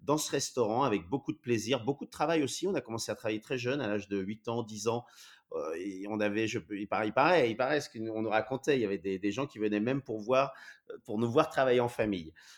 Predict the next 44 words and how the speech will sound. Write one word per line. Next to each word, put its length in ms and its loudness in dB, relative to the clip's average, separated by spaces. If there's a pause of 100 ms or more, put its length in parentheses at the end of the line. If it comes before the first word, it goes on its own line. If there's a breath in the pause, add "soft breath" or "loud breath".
(120)
On 140 -6
avait, 300 2
euh, 280 0
d'ailleurs, 300 2
on, 180 -2
c'était 300 -6
assez, 460 -2
euh, 460 0 (120)
assez 260 -12
marrant. 240 -2
Le 120 0
dimanche 360 -6
soir, 180 -2
on 60 -4
faisait 240 -10
un 80 -4
menu 260 -6
très, 180 -6
très 160 -6
simple, 300 -6
mais 60 -8
c'était 240 -10
uniquement 500 -4 (340 loud breath)
mes 120 2
parents 360 0
avec 340 -2
une 160 -4
personne 340 -4
qui 60 -12
s'appelait 280 -6
Anita 380 -2
et 80 2
nous-mêmes, 380 2
ma 120 0
sœur 280 -4
et 60 0
moi. 280 0
Et 60 0
on 80 0
arrivait 240 2
à 100 4
faire 220 -8
cent 200 -4
couverts 440 -2